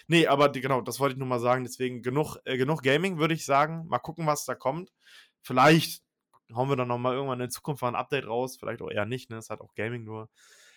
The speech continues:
Ähm, kommen wir zu einer Beobachtung, die ich letztens reingeschrieben habe. Hast du dich schon gefragt,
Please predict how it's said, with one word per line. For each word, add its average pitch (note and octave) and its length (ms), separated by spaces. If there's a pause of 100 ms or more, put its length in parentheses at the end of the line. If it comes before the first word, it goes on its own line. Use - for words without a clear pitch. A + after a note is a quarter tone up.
(320)
Ähm, C3+ 500
kommen F#3 160
wir A3 100
zu G#3 140
einer F3+ 120
Beobachtung, D3 720
die C3+ 60
ich C#3+ 120
letztens C#3+ 400
reingeschrieben D3+ 480
habe. A#2 120
Hast F3 140
du G3+ 60
dich G3+ 100
schon F#3 180
gefragt, E3 600